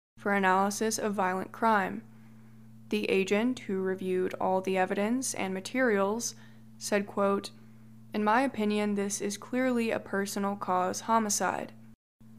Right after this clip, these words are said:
Because the killer hadn't forced his way into the home, there were no signs of sexual assault, nothing was taken from the home, and there was no indication the victims tried to fight off their attacker,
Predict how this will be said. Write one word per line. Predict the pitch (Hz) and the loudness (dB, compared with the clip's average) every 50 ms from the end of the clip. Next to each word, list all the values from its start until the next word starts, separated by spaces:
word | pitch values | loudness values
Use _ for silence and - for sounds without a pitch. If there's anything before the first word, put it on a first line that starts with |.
| - - - | -12 -4 -2
Because | 240 - - - 277 302 285 | -2 0 4 4 4 6 6
the | 285 285 269 | 4 0 0
killer | - - 220 214 208 208 208 208 | 0 0 2 4 4 4 4 2
hadn't | 202 208 202 202 196 202 | 2 2 0 0 0 -4
forced | - - - 208 202 202 202 208 202 - - | -6 -4 -2 0 0 0 0 0 -2 -4 -2
his | 208 202 196 208 | -2 -2 0 0
way | 208 196 190 196 | 0 0 2 0
into | 196 196 202 | -2 -2 -4
the | - 214 | -6 -6
home, | 202 - - 214 214 208 208 202 202 202 208 202 - - - - - - - - | -4 0 4 6 6 6 6 6 4 2 0 -4 -8 -16 -20 -20 -20 -20 -12 -4
there | - 202 | -2 0
were | 202 202 | 0 0
no | 196 196 196 | 0 -2 -2
signs | 202 - - 196 196 196 202 196 196 - | 0 2 2 2 4 2 2 0 -2 -4
of | 214 202 | -4 -4
sexual | - 208 196 196 - - 190 190 190 - - | -4 -4 -6 -6 -4 -2 -2 -2 -2 -4 -4
assault, | - - - 220 214 214 214 214 214 - - - _ _ _ - - - - | -6 -2 2 4 4 4 4 2 -4 -10 -18 -20 _ _ _ -20 -20 -12 -6
nothing | 202 196 196 196 196 | -6 -4 -4 -4 -4
was | 190 196 202 | -4 -6 -6
taken | - - 226 247 262 - 247 220 | -2 2 2 4 4 4 0 0
from | 208 208 196 190 | 0 -2 -2 -2
the | 185 196 | -2 -2
home, | 185 190 190 190 190 196 208 208 214 - _ _ _ _ _ _ _ _ _ _ _ _ _ _ - - - | 0 0 2 2 2 0 -2 -4 -6 -12 _ _ _ _ _ _ _ _ _ _ _ _ _ _ -14 -4 0
and | 214 208 | 2 4
there | 208 214 | 4 4
was | 214 208 214 | 4 2 2
no | 214 220 226 247 269 | 4 6 6 6 6
indication | 262 247 247 247 - 214 208 208 208 - 214 208 | 6 2 2 0 0 -2 -2 0 0 -2 -2 0
the | 208 196 | 0 0
victims | 196 190 190 - 196 190 190 202 | -2 -2 -4 -4 -6 -6 -6 -6
tried | - - 202 190 190 190 | -6 -2 0 0 0 0
to | 190 202 | -2 -4
fight | 202 - 180 185 185 | -4 -2 0 0 0
off | 185 190 190 - | 0 -2 -2 -2
their | - 190 190 | -2 0 0
attacker, | 196 214 - - 233 240 240 240 240 208 196 196 196 208 | -2 -4 0 2 4 4 4 4 2 0 0 0 -2 -4